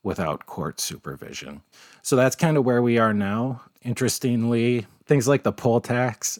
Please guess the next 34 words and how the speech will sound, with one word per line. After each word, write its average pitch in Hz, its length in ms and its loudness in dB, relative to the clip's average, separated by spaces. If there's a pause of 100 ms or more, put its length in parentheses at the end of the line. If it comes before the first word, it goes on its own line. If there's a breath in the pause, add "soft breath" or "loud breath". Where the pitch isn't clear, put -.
and 95 120 -6
the 90 80 -4
literacy 110 600 0
tests - 540 -2 (380 loud breath)
were 107 120 2
never 117 280 6
really 117 380 4
declared 107 800 -2
unconstitutional 107 1040 -2
by 87 180 0
the 87 100 -4
Supreme 92 520 -6 (120)
Court. 120 420 -2 (340 loud breath)
A 92 60 -2
lot 98 260 2
of 120 160 0
these 120 260 0
were 113 140 0
changed 113 640 -4
by 82 180 -8
constitutional 92 1040 -6
amendment, 98 760 -4 (460 loud breath)
uh, 73 260 -10 (120)
or 101 240 -2
by 90 200 -4
Congress 95 500 -4
itself 104 640 -4
in 87 120 -8
the 85 60 -6
Voting 90 360 -4
Rights 90 460 -4
Act 101 440 -6
or 85 320 -8
elsewhere. 131 600 -2